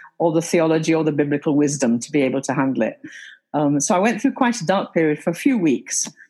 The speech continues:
but having come out of that at the other end, um, was a very good experience because, first of all, it taught me how painful doubt can be for people who are wanting to believe, um, but also how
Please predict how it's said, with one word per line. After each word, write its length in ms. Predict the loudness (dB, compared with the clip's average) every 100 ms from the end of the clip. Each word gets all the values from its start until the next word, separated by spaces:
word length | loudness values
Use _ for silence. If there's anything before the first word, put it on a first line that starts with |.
| _
but 160 | -2 -2
having 360 | -2 0 0 2
come 160 | 2
out 240 | 2 2 0
of 100 | 0
that 240 | 0 0
at 60 | -2
the 80 | 0
other 200 | 2 2
end, 320 | 2 0 -2 _
um, 260 | -2 0 0
was 160 | 0
a 60 | 0
very 220 | 0 0
good 180 | 2 0
experience 720 | 0 -4 0 0 0 -2 -8 -14 -20 -20 -6
because, 300 | -4 -2 0
first 240 | 0 0
of 60 | 2
all, 100 | 2
it 140 | 0
taught 240 | 0 0 2
me 100 | 0
how 180 | 0 -2
painful 480 | 0 0 0 -2
doubt 400 | 0 0 0 -4 -6
can 160 | -4
be 280 | 0 0 -2 _ _ _ _
for 100 | -8
people 420 | 0 0 0 -4
who 340 | 0 0 0 2
are 80 | 2
wanting 400 | 2 2 0 -2
to 100 | 0
believe, 560 | 2 2 2 2 -2 -6 -20 -20 -20 _
um, 360 | 0 2 2 2
but 120 | 2
also 420 | 2 2 2 0
how 320 | 2 0 0